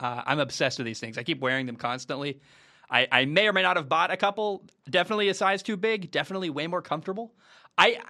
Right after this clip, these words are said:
that's like a life hack I wish I'd known when I first moved to Hawaii, actually.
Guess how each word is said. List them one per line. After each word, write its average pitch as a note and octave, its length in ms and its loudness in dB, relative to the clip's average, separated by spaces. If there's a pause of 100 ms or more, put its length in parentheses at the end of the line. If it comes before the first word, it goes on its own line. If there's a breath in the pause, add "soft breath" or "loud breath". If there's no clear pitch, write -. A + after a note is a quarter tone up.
that's B3+ 260 2
like F#4 100 -2
a D4+ 60 0
life F3 280 2
hack E3 180 2
I D#3+ 80 2
wish C#3+ 240 -2
I'd C#3 160 0
known B2+ 220 -2
when B2+ 100 -4
I - 20 -4
first C3 260 -6
moved C3 180 -6
to C3 60 -2
Hawaii, A#2+ 340 -2
actually. F3+ 440 -4